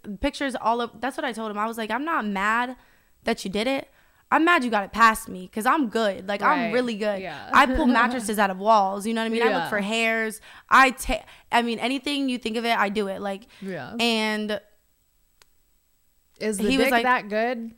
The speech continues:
Speaker 2: to be fucking running back to him?
Speaker 1: And that's what everyone says.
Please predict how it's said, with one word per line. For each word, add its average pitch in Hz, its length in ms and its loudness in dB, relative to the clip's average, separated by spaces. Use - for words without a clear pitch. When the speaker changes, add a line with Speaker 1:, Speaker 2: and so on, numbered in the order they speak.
Speaker 2:
to 220 120 -4
be 202 260 -4
fucking 202 400 -6
running 196 300 -6
back 190 320 -4
to - 80 -10
him? 247 460 -6
Speaker 1:
And 247 120 4
that's 320 160 6
what 381 100 4
everyone 277 240 2
says. 269 280 -2